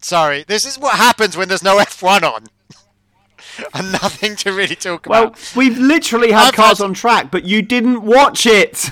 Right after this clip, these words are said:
Speaker 1: I didn't realise you could. Genuinely, I didn't realise you could.
Speaker 2: Well, no, you, no, you, no, you couldn't, you couldn't watch it, but they were doing, like, wrap-up shows and stuff, and you can go on the social channels and you can go on the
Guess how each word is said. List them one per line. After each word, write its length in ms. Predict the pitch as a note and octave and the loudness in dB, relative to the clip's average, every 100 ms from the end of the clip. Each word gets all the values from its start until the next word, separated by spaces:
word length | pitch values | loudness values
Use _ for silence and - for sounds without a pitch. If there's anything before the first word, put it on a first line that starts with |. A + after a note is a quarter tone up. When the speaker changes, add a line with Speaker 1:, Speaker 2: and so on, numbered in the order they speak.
| - | -4
Speaker 1:
I 80 | C4 | -4
didn't 240 | F#4 F4+ | -2 -4
realise 360 | E4 D4+ D4 B3 | -2 2 2 0
you 60 | C4+ | -8
could. 500 | - D#4 E4 F#3 - - | -2 2 2 0 -6 -4
Genuinely, 680 | D4 D#4 D4 A3 F3+ F3 F#3+ | 0 0 -2 -2 -2 -2 -2
I 100 | G#3 | -4
didn't 220 | A#3+ A3+ | -4 -6
realise 280 | A3+ A3 G3+ | -2 -2 -6
you 60 | |
could. 100 | A#3+ A3+ | -2 0
Speaker 2:
Well, 80 | |
no, 60 | B3+ | 2
you, 200 | B3+ A#3+ | 0 0
no, 140 | - A3+ | 2 2
you, 200 | A3 A3 | 2 0
no, 100 | A#3+ | 0
you 140 | A#3 | 2
couldn't, 300 | B3+ A#3 - - | 0 -2 -8 -4
you 140 | G#3+ | -2
couldn't 180 | B3 A3+ | -2 0
watch 280 | A3+ A3 F3 | 0 0 -2
it, 80 | C#3+ | -4
but 100 | D#3+ | -2
they 120 | F3 | -2
were 100 | F#3 | 0
doing, 180 | G#3 F#3+ | 0 2
like, 160 | D#3+ | 0
wrap-up 360 | E3 F3+ D3+ - | 0 0 -2 -6
shows 320 | - A#2 A#2 | -6 -6 -6
and 100 | A#2+ | -10
stuff, 280 | - A#2+ D3+ | -4 -4 -4
and 80 | D#3 | -10
you 80 | |
can 80 | D#3 | -8
go 120 | G3+ | -4
on 80 | G3 | -4
the 80 | D3 | -4
social 360 | F3 D#3+ - C3 | -6 -6 -6 -6
channels 360 | C3 C3+ D3 | -4 -4 -6
and 60 | C3 | -8
you 80 | A2+ | -10
can 100 | C#3 | -4
go 140 | E3 | -2
on 60 | D3 | -2
the 180 | B2+ | -6